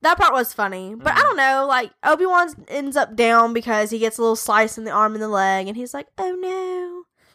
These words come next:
Speaker 1: no. I'm crippled."
Speaker 2: <laughs>
Speaker 1: And then you get Stupid Head over there who lost half his arm. <laughs> Oh, my God. Like, Anakin, like,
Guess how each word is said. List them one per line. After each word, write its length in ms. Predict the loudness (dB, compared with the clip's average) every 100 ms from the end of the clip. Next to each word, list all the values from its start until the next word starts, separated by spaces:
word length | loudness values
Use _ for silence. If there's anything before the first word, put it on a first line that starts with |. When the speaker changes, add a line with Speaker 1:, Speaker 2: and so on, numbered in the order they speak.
| _ -16
Speaker 1:
no. 80 | -6
I'm 180 | -4 0
crippled." 680 | 2 4 4 4 4 0 -4
Speaker 2:
<laughs> 420 | -12 -10 -12 -8 -2
Speaker 1:
And 120 | 2
then 220 | 4 2
you 80 | 0
get 320 | 2 2 0
Stupid 380 | -6 -6 -2 0
Head 260 | 2 2 0
over 140 | 0
there 260 | 0 2 0
who 80 |
lost 360 | 2 2 2 0
half 240 | 0 0
his 120 | 2 4
arm. 520 | 6 6 4 0 -2
<laughs> 60 | -2 -4 -2 -2 0 -2 0 -4 -4 -4 -6 -6 -6 -4 -8 -6 -12 -8 -4
Oh, 80 | -4
my 140 | -4
God. 480 | -2 0 0 -2 -4
Like, 260 | -4 -6 -6
Anakin, 680 | -6 -4 -4 -4 -4 -4 -4
like, 320 | -4 -6